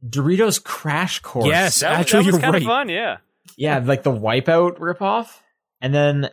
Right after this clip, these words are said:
Speaker 1: there was another, um, there were two games that came out for Doritos.
Speaker 3: Harm's
Speaker 1: And the other one
Speaker 3: Way, and there was Doritos Dash of Destruction. There's a couple.
Speaker 1: There was, that's true, yeah. Dash of Destruction, that's the one I was thinking of, where you're in the city. Harm's Way, I remember not playing much at
Speaker 3: Harm's
Speaker 1: all.
Speaker 3: Way was kinda eh.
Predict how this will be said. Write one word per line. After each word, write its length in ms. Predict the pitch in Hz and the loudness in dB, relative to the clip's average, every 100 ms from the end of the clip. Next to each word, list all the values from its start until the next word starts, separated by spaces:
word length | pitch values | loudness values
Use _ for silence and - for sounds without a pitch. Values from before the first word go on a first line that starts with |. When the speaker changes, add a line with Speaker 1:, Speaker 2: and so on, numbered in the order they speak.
| _ | _
Speaker 1:
there 160 | 127 143 | -2 0
was 180 | 143 131 | 2 2
another, 580 | 135 139 139 135 127 | 2 2 2 2 2
um, 540 | 120 113 107 101 98 98 _ _ _ _ - _ _ _ _ _ _ | 2 2 0 -2 -4 -6 _ _ _ _ -20 _ _ _ _ _ _
there 100 | 117 | -2
were 60 | 120 | -2
two 220 | - 190 | 0 0
games 240 | 175 160 127 | 2 0 0
that 60 | |
came 200 | 127 135 | -2 -2
out 100 | 117 | -2
for 80 | 110 | -2
Doritos. 720 | 107 107 107 104 98 95 92 | -6 -4 -2 0 0 -2 -4
Speaker 3:
Harm's 300 | 135 135 143 131 | -6 -4 -6 -4
Speaker 1:
And 60 | |
the 40 | 123 | -2
other 120 | 135 | 0
one 80 | 127 | 0
Speaker 3:
Way, 320 | 131 131 135 | -2 -4 -6
and 140 | 123 120 | -8 -10
there 80 | |
was 80 | 117 | -12
Doritos 460 | - 113 117 120 107 | -14 -14 -10 -12 -8
Dash 260 | 113 110 | -6 -6
of 80 | 113 | -10
Destruction. 480 | 107 - 107 107 98 | -20 -12 -12 -12 -16
There's 140 | 110 | -16
a 60 | 131 | -14
couple. 400 | - 110 92 87 _ _ | -12 -12 -14 -20 _ _
Speaker 1:
There 160 | 127 127 | -2 0
was, 320 | 127 - - _ | 0 -2 -8 _
that's 220 | 87 113 - | -10 -8 -8
true, 240 | - 113 | -6 -2
yeah. 240 | 107 110 | 0 0
Dash 300 | - 120 123 147 | -2 -2 -2 -2
of 60 | |
Destruction, 260 | 123 135 117 | -2 -2 -2
that's 140 | 123 | -2
the 40 | 139 | 0
one 60 | 117 | 0
I 40 | |
was 120 | 117 | -2
thinking 200 | 117 113 | -4 -6
of, 100 | 104 | -4
where 100 | 107 | -4
you're 160 | 107 107 | -4 -4
in 120 | 110 | -6
the 60 | 101 | -4
city. 480 | - 120 110 104 98 | -4 -2 -4 -4 -8
Harm's 540 | - - 160 190 127 | -8 0 0 2 0
Way, 260 | 120 135 123 | 2 4 4
I 60 | |
remember 400 | 117 117 117 113 - | 2 0 -2 -4 -4
not 220 | 110 101 | -4 -4
playing 240 | 127 113 | -4 -4
much 240 | 107 107 - | -4 -6 -8
at 220 | - 90 | -12 -4
Speaker 3:
Harm's 260 | 165 214 | -2 0
Speaker 1:
all. 60 | - | 0
Speaker 3:
Way 120 | 170 | 0
was 140 | 151 135 | -2 -6
kinda 260 | 147 123 | -8 -8
eh. 160 | 104 | -12